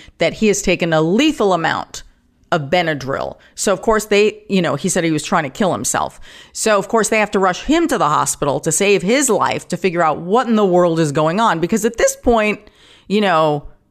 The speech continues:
okay, he clearly looks like suspect number one, but you never know. Who knows? Well, crazier things have happened. Um, a-, and I just, oh my God, I ju-,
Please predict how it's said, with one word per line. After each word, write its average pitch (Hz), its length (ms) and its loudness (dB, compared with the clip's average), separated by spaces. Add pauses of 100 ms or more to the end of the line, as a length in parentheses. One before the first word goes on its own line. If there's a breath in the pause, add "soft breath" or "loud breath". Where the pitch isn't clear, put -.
(140)
okay, 170 320 0
he 160 180 -2
clearly 175 440 2
looks 147 240 -4
like 160 200 -2
suspect 170 480 -2
number 160 240 0
one, 180 280 2
but 208 200 0
you 269 120 0
never 254 280 2
know. 196 360 0 (200)
Who 269 140 2
knows? 185 460 -2 (120)
Well, 180 120 -6
crazier 208 440 2
things 170 280 -2
have 147 80 -6
happened. 160 520 -6 (400 loud breath)
Um, 170 640 0
a-, 156 520 -6
and 214 160 0
I 226 240 0
just, - 480 -4 (720 soft breath)
oh 247 120 4
my 220 120 0
God, 160 260 0
I 175 180 0
ju-, 175 120 -2